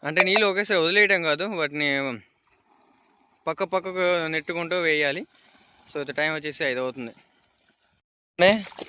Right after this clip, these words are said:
ఇప్పుడైతే నా మధ్య వేలు ఎంత ఉండదో అంత పెద్ద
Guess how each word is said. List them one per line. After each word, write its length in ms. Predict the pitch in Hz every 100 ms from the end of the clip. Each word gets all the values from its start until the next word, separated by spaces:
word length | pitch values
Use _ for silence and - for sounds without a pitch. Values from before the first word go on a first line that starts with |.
| - - - -
ఇప్పుడైతే 760 | 147 - 190 180 190 185 196 190
నా 160 | 196 180 180 170 175 175 170 - _
మధ్య 540 | 160 156 156 156 165 202
వేలు 240 | 190 180
ఎంత 200 | 170 165
ఉండదో 340 | 175 156 175 277 _ _ _ _ _ _ _ _
అంత 240 | 127 143 139
పెద్ద 160 | 139